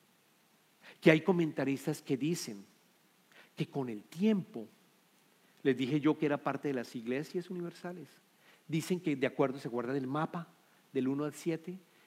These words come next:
dicen que cada iglesia representa un periodo del tiempo hasta la segunda llegada de Jesucristo. Un periodo del tiempo. La última, ¿cuál es? La Usidea, ¿no es cierto? La que acabamos de leer.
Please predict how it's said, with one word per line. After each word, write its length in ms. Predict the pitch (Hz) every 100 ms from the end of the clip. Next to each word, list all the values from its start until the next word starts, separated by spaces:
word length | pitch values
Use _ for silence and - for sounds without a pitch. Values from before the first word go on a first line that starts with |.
| -
dicen 300 | 151 156 190
que 140 | 165
cada 300 | - 143 151 160
iglesia 520 | 151 170 170 - 175
representa 760 | 170 131 - 175 165 - 107 - _ _ - -
un 160 | 156 143
periodo 420 | 175 160 160 156
del 180 | 139 -
tiempo 480 | 160 147 123 107 - _ _ _ _ _ -
hasta 200 | 139 139
la 120 | 127
segunda 400 | 139 131 147 147
llegada 360 | 127 117 123 127
de 80 |
Jesucristo. 640 | 123 117 120 123 117 - - _ _ _ _ _ _ _ _ -
Un 100 | 151
periodo 320 | 156 143 139
del 80 | 123
tiempo. 300 | - 127 - _ _ _ _ _ _ _ _ _ _ _ -
La 100 | 127
última, 500 | 202 262 269 294 285 - - - _ _ _ _
¿cuál 160 | 147 131
es? 280 | 151 - - _ _ _ _ _ _ _ _ _ _ _ -
La 120 | 123
Usidea, 560 | 117 113 113 110 110 87
¿no 120 | 101
es 60 | -
cierto? 380 | 135 123 156 - _ -
La 100 | 127
que 120 | 120
acabamos 420 | 117 104 104 113
de 80 | 110
leer. 320 | 104 104 107